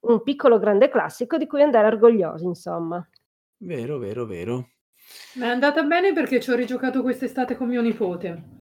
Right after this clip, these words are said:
Speaker 2: Ma pensa.
Speaker 3: Davvero.
Speaker 2: È
Speaker 3: No,
Speaker 2: bravo il
Speaker 3: ci avevamo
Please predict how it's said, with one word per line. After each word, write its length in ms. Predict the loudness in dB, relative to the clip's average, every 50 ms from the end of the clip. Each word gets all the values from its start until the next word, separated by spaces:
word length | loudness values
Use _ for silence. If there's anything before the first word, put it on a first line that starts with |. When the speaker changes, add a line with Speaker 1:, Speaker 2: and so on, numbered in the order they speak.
| _ _ _ _ 2
Speaker 2:
Ma 140 | 4 4 4
pensa. 600 | 4 4 2 2 2 2 -2 -2 -2 -2 -2 -4 -6 -10 _ _ _ _ _ _ _ _
Speaker 3:
Davvero. 640 | -12 -12 -12 -10 -8 -10 -8 -8 -10 -12 -14 -16 _ _ _ _ _
Speaker 2:
È 140 | 6 6 8
Speaker 3:
No, 60 | 10
Speaker 2:
bravo 260 | 10 10 10 10 10
il 100 | 10 10
Speaker 3:
ci 80 | 10 8
avevamo 140 | 10 8